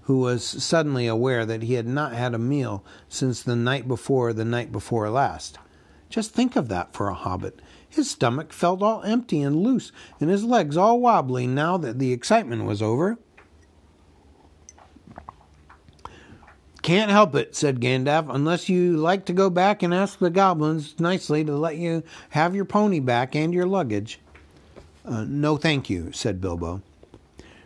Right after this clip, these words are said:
"Very well, then, we must just tighten our belts and trudge on, or we shall be made into supper, and that will be much worse than having none ourselves." As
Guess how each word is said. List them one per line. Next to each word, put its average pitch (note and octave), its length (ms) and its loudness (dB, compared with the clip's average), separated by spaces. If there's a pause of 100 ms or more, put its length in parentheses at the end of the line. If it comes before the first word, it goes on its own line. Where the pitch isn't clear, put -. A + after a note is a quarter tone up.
(120)
"Very D#3+ 200 6
well, E3+ 200 4
then, D#3+ 340 0
we D3 200 0
must D3 260 -2
just - 300 -2 (240)
tighten E3+ 300 0
our E3+ 100 2
belts F#3+ 380 0
and B2+ 200 -2
trudge E3+ 300 2
on, A#2 320 0 (320)
or E3+ 320 4
we F3+ 220 0
shall F3 200 0
be D#3+ 140 2
made D#3+ 300 0
into E3+ 200 -2
supper, C#3+ 400 0
and C3 240 -2
that D3 180 -2
will D3+ 120 0
be C#3 180 2
much D#3+ 320 -4
worse D3 380 -2 (320)
than C3+ 140 0
having C3 380 0
none B2 180 -2
ourselves." A2 600 -4 (1700)
As E3+ 380 0